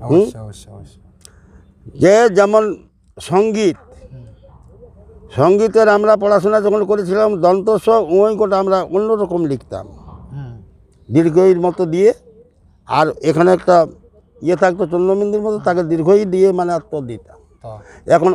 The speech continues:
Speaker 1: ও আর গ দিছে।
Speaker 2: হ্যাঁ।
Speaker 1: হুম?
Speaker 2: আলাদা, আলাদা।
Speaker 1: আলাদা।
Speaker 2: হুম।
Speaker 1: ওই সঙ্গীত হলো তার।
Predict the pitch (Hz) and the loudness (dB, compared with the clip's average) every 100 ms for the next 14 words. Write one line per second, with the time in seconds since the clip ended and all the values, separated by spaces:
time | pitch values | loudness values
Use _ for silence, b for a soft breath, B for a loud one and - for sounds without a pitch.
0 | - 202 226 233 202 185 151 156 107 - | 0 2 2 2 2 0 -2 -6 -6 -16
1 | - - _ 302 _ 440 _ - 120 107 | -20 -20 _ -20 _ _ _ -20 -18 -18
2 | 104 - - - - 165 180 143 113 107 | -20 -20 -20 -18 -2 2 2 0 -6 -10
3 | 107 117 95 104 - _ 107 101 _ _ | -10 -10 -8 -14 -20 _ -20 -20 _ _
4 | _ _ _ _ - 139 - 147 135 113 | _ _ _ _ -6 -4 0 0 -2 -6
5 | 120 98 90 | -8 -10 -16